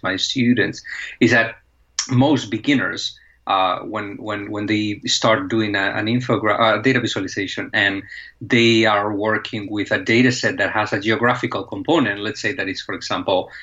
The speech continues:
you know, a state level unemployment rate, they rush to the computer and they design a map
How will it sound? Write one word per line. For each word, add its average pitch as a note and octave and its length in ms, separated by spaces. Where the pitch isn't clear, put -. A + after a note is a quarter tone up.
you G2+ 40
know, E2+ 120
a A2 40
state E3+ 460
level C#3 480
unemployment A#2 640
rate, - 320
they C#3 160
rush C#3+ 340
to C3+ 80
the B2 100
computer A2+ 440
and G2+ 160
they G#2+ 120
design A2 480
a F2+ 60
map F#2 420